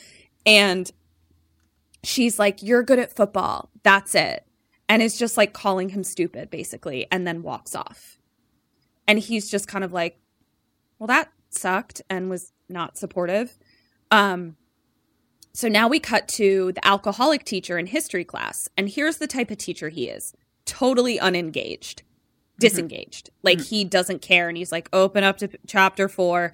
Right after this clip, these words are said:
Speaker 1: And Stan raises his hand. And he's like, "Actually, Mister Tate, we're on chapter five." Like, trying to be, like, present in school.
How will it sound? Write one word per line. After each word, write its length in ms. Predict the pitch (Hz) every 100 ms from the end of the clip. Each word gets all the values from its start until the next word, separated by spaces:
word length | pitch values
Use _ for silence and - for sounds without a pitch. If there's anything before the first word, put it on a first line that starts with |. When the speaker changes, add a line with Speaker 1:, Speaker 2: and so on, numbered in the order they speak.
| - - _
Speaker 1:
And 160 | - 214
Stan 460 | - - 214 208 202
raises 380 | 185 185 190
his 160 | 190 185
hand. 140 | 247
And 100 | 247
he's 160 | 185 185
like, 220 | 196 - _
"Actually, 440 | 320 415 - 403
Mister 280 | 311 277 294
Tate, 360 | 285 285 262 254
we're 280 | 220 202 269
on 140 | 277 262
chapter 320 | 247 196 233
five." 580 | 240 240 233 170 - -
Like, 260 | 214 196 - _
trying 400 | - 214 190 196
to 120 | 190
be, 180 | 185 185
like, 320 | 175 175 - _ _ _ -
present 420 | 349 339 196 -
in 140 | 208
school. 500 | 202 - 262 180 147